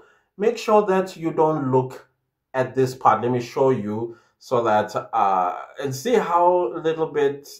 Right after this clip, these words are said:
disturbing it can be for a person that is watching your videos. It's always important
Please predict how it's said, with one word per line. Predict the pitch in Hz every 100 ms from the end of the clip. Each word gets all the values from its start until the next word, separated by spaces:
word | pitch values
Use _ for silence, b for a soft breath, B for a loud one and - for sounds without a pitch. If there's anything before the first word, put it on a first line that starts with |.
| _
disturbing | 127 - 147 139 131 131
it | 131 123
can | 127 120
be | 123 120 120
for | 117 - 120 120
a |
person | - 120 113 120 110 110 B B B
that | 117 120
is | 117 104
watching | 101 110 110 117 107
your | 95 113 143 -
videos. | 107 101 95 90 - -
It's | 120 - -
always | 151 156 131
important | 135 131 131 123 113 107